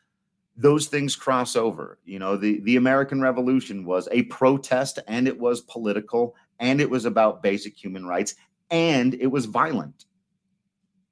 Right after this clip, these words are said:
And it was messy, and it was ideological, and it was not a consensus among everyone who fought in it.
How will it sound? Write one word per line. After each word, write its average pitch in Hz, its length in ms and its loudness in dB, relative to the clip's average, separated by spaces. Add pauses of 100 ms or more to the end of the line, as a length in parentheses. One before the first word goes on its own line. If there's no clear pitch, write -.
(2000)
And 107 100 0
it 113 60 -2
was 117 160 -2
messy, 104 680 -2
and 98 100 -2
it 85 40 -6
was 82 220 -8
ideological, 113 1000 2
and 98 160 -6
it - 80 -10
was 85 640 -4 (3500)
not 139 680 2 (300)
a 139 80 2
consensus 151 840 0
among 127 340 2
everyone 127 420 4
who 120 140 2
fought 123 360 -2
in 98 120 0
it. 117 140 -2